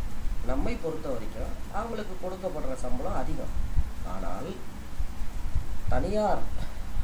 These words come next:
மருத்துவக் கல்லூரிகளில், தனியார்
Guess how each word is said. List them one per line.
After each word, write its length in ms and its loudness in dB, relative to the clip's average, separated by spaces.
மருத்துவக் 400 4
கல்லூரிகளில், 640 0
தனியார் 480 -2